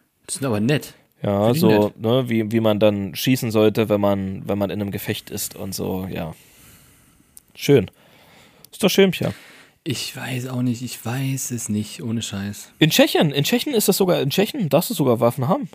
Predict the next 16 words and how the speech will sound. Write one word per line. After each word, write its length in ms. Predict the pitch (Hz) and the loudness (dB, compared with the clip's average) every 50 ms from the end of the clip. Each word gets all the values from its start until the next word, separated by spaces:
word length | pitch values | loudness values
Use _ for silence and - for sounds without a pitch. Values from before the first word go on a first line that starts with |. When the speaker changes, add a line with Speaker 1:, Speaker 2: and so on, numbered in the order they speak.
| - _ _ - | -16 _ _ -8
Speaker 2:
Ist 140 | - 131 - | -6 -6 -4
sogar 240 | 139 131 131 123 - | -2 2 2 2 2
ziemlich 320 | - 156 165 175 165 - | 2 2 2 2 2 0
locker, 200 | 185 190 - 135 | 0 0 0 0
das 140 | 98 - - | 0 -2 -2
Gesetz. 380 | 113 101 98 95 - - - _ _ _ _ _ _ _ _ _ _ _ _ _ _ _ _ _ _ _ _ _ _ _ _ _ _ _ _ _ _ _ _ _ _ _ _ _ _ _ _ _ - 113 | -4 -4 -4 -4 -4 -8 -14 _ _ _ _ _ _ _ _ _ _ _ _ _ _ _ _ _ _ _ _ _ _ _ _ _ _ _ _ _ _ _ _ _ _ _ _ _ _ _ _ _ -16 -14
Speaker 1:
Okay. 320 | - - - 101 110 143 - - - - - _ - | -12 -8 -6 -4 -4 -4 -6 -10 -18 -20 -18 _ -6
Speaker 2:
Hm, 200 | - 123 151 170 | -4 -2 -2 -2
fast, 240 | - - 135 147 - | 0 2 2 2 2
ich 140 | 139 135 - | 0 0 2
glaube, 180 | 156 165 170 151 | 4 4 4 4
fast 320 | - - 190 - - - | 2 0 -2 -2 -2 -4
wie 100 | 165 170 | -4 -4
in 80 | 175 190 | -2 -2
Amerika. 500 | 180 170 170 160 107 - - - 101 - _ _ _ _ - | -4 -4 -2 -4 -4 -4 -6 -8 -10 -10 _ _ _ _ -16
Ja. 160 | 160 113 - | -14 -14 -14